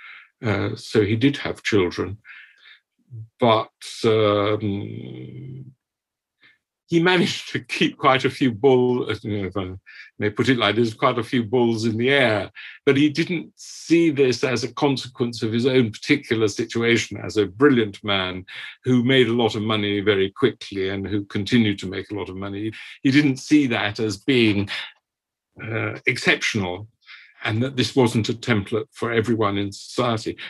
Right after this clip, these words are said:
because, of course, at the same time, he was an egalitarian. So <laughs> he couldn't really say, "Well, it's all right for me because I'm rich and clever,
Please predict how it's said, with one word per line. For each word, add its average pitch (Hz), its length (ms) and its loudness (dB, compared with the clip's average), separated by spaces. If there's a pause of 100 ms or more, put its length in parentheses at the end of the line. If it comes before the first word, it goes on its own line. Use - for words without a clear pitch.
because, 123 260 2
of 104 120 -4
course, - 360 0 (400)
at 120 100 -6
the - 60 -12
same 113 320 2
time, 117 400 0
he 113 140 -2
was 113 140 -6
an 127 100 -4
egalitarian. 123 880 2 (680)
So 123 300 6 (120)
<laughs> - 140 -16
he 110 140 2 (1000)
couldn't 135 360 2
really 120 440 2
say, 98 520 0 (560)
"Well, 135 180 6
it's 120 120 2
all 143 120 6
right 117 260 0
for - 100 -8
me 104 320 2
because 95 340 -6
I'm 90 400 -10
rich - 440 -4
and 95 120 -6
clever, - 380 0